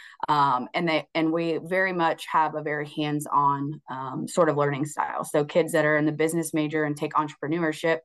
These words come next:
we actually have two student-run businesses on campus. Um, Tiger Fuel, which is a smoothie shop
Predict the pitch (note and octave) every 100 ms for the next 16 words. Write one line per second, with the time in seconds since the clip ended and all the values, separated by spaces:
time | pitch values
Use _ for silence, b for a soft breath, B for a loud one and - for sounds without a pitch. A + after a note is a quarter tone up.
0 | _ b b b E3+ F3+ - F3 D3 C#3+
1 | - G3+ F3+ - F3 F#3+ D3 E3+ E3 D3+
2 | D3 D#3+ D#3+ D3+ C3 A#2+ - - D#3 E3
3 | - D#3 D3+ G#2 - - - B B B
4 | B D#3 D3 C#3 C#3 D3 - - E3 E3
5 | E3 D#3+ E3 E3 D#3 D#3 D3 C3+ C#3 D3
6 | - E3 E3 E3 E3+ E3 D#3+